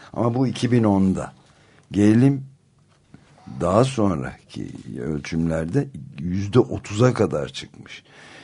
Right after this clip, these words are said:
Yani bütün, e, kirlenme denilen şey, he-, her şey vücutta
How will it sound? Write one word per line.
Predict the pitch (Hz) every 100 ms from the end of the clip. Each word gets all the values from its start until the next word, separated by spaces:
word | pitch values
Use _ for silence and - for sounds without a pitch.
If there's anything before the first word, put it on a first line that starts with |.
| -
Yani | 98 95 95
bütün, | 95 - 147 123
e, | 85 78
kirlenme | - 101 101 104 107
denilen | 92 87 85 80
şey, | - 80
he-, | 95 110
her | 104
şey | 98 90 78
vücutta | 82 92 92 110 95